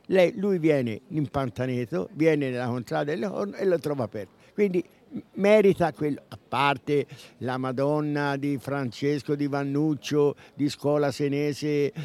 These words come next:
del Trecento, ma non è quello. Allora, visto che molte contrade già lo fanno, noi non si è copiato nessuno.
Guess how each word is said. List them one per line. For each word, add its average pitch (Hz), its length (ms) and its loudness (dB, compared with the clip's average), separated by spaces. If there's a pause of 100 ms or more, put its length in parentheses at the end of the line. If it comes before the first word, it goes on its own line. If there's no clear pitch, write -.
(160)
del 143 300 0
Trecento, 165 600 2
ma 123 180 -6
non 185 260 2
è 147 180 2
quello. - 340 -8 (600)
Allora, 196 400 4
visto 208 420 2
che 170 100 8
molte 190 420 4
contrade 123 580 0
già 127 200 -2
lo 123 140 2
fanno, 117 640 -4 (140)
noi 185 220 2
non 214 180 0
si - 120 -2
è 139 140 0
copiato 117 540 -4
nessuno. 101 720 -6